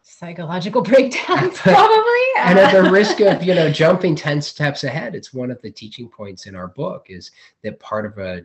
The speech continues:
Speaker 2: parent's responsibility is trying to curate childhood for their children to modulate between overwhelming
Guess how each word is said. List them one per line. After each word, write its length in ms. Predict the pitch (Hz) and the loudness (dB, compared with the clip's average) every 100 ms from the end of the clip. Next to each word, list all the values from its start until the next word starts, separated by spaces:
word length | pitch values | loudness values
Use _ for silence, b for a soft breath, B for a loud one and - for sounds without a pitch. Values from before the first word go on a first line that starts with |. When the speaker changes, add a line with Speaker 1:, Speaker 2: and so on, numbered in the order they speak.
| _ _ | _ _
Speaker 2:
parent's 420 | - 107 98 87 | -14 -12 -12 -12
responsibility 960 | 87 - 90 90 92 90 95 101 98 90 | -16 -16 -16 -16 -16 -16 -14 -14 -14 -14
is 80 | 85 | -16
trying 260 | - 95 | -14 -14
to 80 | 87 | -16
curate 540 | - - 110 107 95 - | -18 -14 -12 -10 -12 -14
childhood 500 | 90 90 98 95 - | -18 -18 -18 -20 -20
for 120 | 95 | -20
their 140 | 92 90 | -18 -16
children 520 | - 190 160 113 107 | -12 -10 -8 -8 -10
to 440 | - 120 113 110 B B B | -10 -8 -8 -10 B B B
modulate 640 | 113 117 131 135 120 110 104 | -4 -2 -2 -2 -4 -4 -6
between 600 | 98 - 107 98 98 92 - | -12 -14 -12 -10 -10 -12 -12
overwhelming 880 | 117 117 107 104 104 107 101 98 | -10 -6 -4 -4 -6 -6 -8 -10